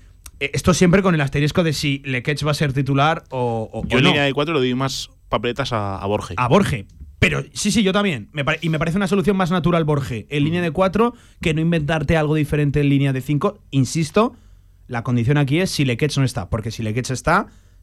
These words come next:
Speaker 1: te vale tanto en línea de cuatro como en línea de cinco. Eh, pero el problema lo, lo tienes ahí con línea de cuatro y con, y con línea de cinco. A, a, además te digo, y te añado, Gonzalo, que también es verdad, hay que tener en cuenta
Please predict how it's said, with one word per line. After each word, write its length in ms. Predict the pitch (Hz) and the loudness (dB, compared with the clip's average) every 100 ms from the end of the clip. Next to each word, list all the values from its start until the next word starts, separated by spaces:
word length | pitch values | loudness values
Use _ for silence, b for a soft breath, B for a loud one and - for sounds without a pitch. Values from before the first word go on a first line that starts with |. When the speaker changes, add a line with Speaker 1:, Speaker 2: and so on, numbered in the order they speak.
| - | -12
Speaker 1:
te 100 | 113 | -6
vale 180 | 120 113 | -4 -4
tanto 240 | 113 110 | -2 -2
en 120 | 113 | 0
línea 160 | 123 135 | 0 0
de 60 | 123 | 0
cuatro 260 | 151 170 | -2 -2
como 180 | 143 120 | -2 -2
en 60 | 113 | 0
línea 180 | 120 | 0
de 80 | 113 | -2
cinco. 380 | - 101 87 85 b b b b b - | -4 -6 -6 -10 b b b b b -10
Eh, 80 | |
pero 180 | 123 143 | -2 2
el 60 | 135 | 2
problema 360 | 139 123 139 170 | 2 2 4 4
lo, 180 | 165 160 | 4 2
lo 100 | 147 | 2
tienes 300 | 156 156 160 | 2 2 2
ahí 160 | 185 | 0
con 160 | 165 147 | 0 0
línea 160 | 147 | 0
de 80 | 151 | 0
cuatro 240 | 143 147 165 | 0 0 -2
y 60 | |
con, 440 | 143 131 120 113 101 | 0 0 -2 -4 -4
y 100 | 131 | -6
con 180 | 120 117 | -2 0
línea 180 | 131 135 | 0 0
de 40 | |
cinco. 340 | 151 143 127 - | 0 -2 -4 -2
A, 340 | 123 - 117 | -4 0 -2
a, 140 | 123 - - - | -2 -8 -20 -6
además 340 | 127 113 120 | -2 0 0
te 80 | - | 2
digo, 300 | 156 147 143 - | 4 4 -2 -4
y 120 | 139 | -2
te 100 | 120 | 0
añado, 240 | 117 120 135 | 0 2 4
Gonzalo, 340 | 139 139 175 | 4 4 2
que 80 | 196 | 0
también 300 | 110 101 113 | -2 -4 -2
es 40 | |
verdad, 260 | 120 113 156 | -2 0 0
hay 80 | 190 | 0
que 80 | 117 | -2
tener 140 | 110 | -2
en 100 | 107 | 0
cuenta 340 | 110 120 202 | 0 2 0